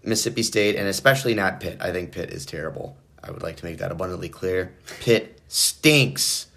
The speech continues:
And Iowa State, ever since dismissing Caleb Grill from the team, it's, it's appeared to be addition by subtraction a little bit. They've played a lot better. Yes, I know it's kind of a small sample size, but, I mean, people forget that,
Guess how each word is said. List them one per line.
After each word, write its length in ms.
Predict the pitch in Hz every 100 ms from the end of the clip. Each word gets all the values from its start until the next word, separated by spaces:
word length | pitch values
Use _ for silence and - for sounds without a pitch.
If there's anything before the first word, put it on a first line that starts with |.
| - - - _ _ -
And 160 | 117
Iowa 280 | 113 139 147
State, 480 | 139 139 156 175 - - _ -
ever 220 | 117 143
since 220 | 139 139
dismissing 680 | 139 123 123 120 131 127 127
Caleb 280 | 120 120 110
Grill 160 | 104
from 160 | 113 117
the 80 | 104
team, 420 | - 95 135 147 - - _ _ _ _ _ _ _ _
it's, 300 | - - - - _ -
it's 220 | - -
appeared 320 | - - 151
to 60 | 175
be 180 | - 185
addition 300 | 143 147 160
by 120 | 151
subtraction 560 | 139 135 143 175 -
a 40 | 110
little 160 | 95
bit. 140 | 92 85
They've 160 | 104
played 280 | - 104 131
a 40 | 147
lot 220 | 139 135
better. 360 | 110 107 139 - -
Yes, 240 | - 113 113
I 80 | 131
know 160 | 123 135
it's 80 |
kind 180 | 139 120
of 60 | 120
a 40 |
small 220 | 117 120
sample 320 | 117 120 135 156
size, 380 | 95 92 110 - - - -
but, 260 | 98 92
I 60 | 104
mean, 320 | 107 101 - - -
people 200 | 151 156
forget 420 | 156 117 127 139
that, 420 | 107 95 - -